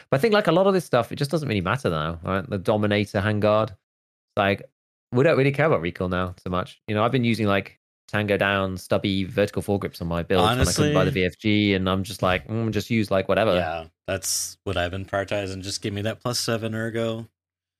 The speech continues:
Speaker 1: Mm.
Speaker 2: Uh, for
Speaker 1: Yeah,
Speaker 2: the
Speaker 1: that's sold out
Speaker 2: cag.
Speaker 1: all the time, you see.
Speaker 2: Yeah. 'Cause it
Speaker 1: 'Cause it's, like, the same ergo as what, like, an R V G black, but
Speaker 2: Yeah.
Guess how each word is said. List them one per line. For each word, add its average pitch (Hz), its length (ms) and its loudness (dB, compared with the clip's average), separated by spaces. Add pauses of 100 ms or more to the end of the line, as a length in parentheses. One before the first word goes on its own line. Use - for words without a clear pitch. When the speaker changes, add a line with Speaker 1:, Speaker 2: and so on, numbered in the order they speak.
(380)
Speaker 1:
Mm. 104 640 0
Speaker 2:
Uh, 95 280 -4
for 117 160 -2
Speaker 1:
Yeah, 110 100 6
Speaker 2:
the - 20 4
Speaker 1:
that's 139 120 2
sold 113 160 6
out 104 40 6
Speaker 2:
cag. 95 60 0
Speaker 1:
all 98 60 4
the 92 100 2
time, 92 380 0
you 98 60 -2
see. 95 300 -2
Speaker 2:
Yeah. 90 360 -6 (840)
'Cause 95 100 -2
it 101 180 -6
Speaker 1:
'Cause 113 120 0
it's, 120 120 0
like, 127 140 0
the 107 60 -6
same 127 500 -2
ergo 110 380 2
as 95 180 -2
what, 90 160 -2
like, 87 160 -4
an 90 80 -6
R 92 120 -2
V 92 100 -6
G 85 160 -12
black, 90 460 -6
but 80 300 -2 (100)
Speaker 2:
Yeah. 90 300 -4